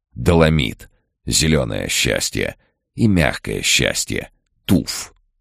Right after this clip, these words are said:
Пёстрое счастье — слана, пористое счастье — базальт, застывшее счастье — сейфеля. Счастье извергалось, словно лава из вулкана,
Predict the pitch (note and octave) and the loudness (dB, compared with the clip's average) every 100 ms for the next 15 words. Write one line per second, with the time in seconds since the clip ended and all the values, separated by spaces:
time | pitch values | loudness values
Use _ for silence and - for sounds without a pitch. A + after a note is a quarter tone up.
0 | _ - A2+ G3 - G3 F#2 - F2+ D#2+ | _ 2 4 4 4 4 4 2 2 2
1 | - D2+ C#2 - C2 C2+ A1 G1+ G1+ G1+ | 2 0 2 0 2 2 0 -4 -8 -10
2 | - _ _ - C#2+ C2+ - B1+ A#1+ - | -12 _ _ 0 0 2 0 0 0 0
3 | - B1+ A#1 - A#1+ A1 G1+ _ _ - | 0 0 -2 -2 0 0 -2 _ _ -4
4 | C#2 B1 - C2+ G1+ G1+ - _ _ _ | 0 0 2 2 0 -2 -16 _ _ _
5 | - B1+ E2 - G2 - D#2+ D2+ - D#2 | -2 0 2 4 2 4 2 2 2 2
6 | C#2 - C2+ - E2 C2+ A#1 G#1+ G1+ G1+ | 2 0 2 2 2 2 0 -4 -4 -6
7 | - _ _ _ _ - - G2+ - F#2+ | -8 _ _ _ _ 0 2 2 2 4
8 | F2+ C#2 F2+ G2 A#2 A#2+ D2 G#1+ - C#2+ | 4 4 2 2 4 4 4 0 -2 2
9 | C#2+ G#1 B1 C2+ D2 G#1 G1+ G1+ G#1 B1 | 2 2 2 4 4 2 -2 -6 -4 -4
10 | - C2+ G#1 G1+ | 0 0 0 -6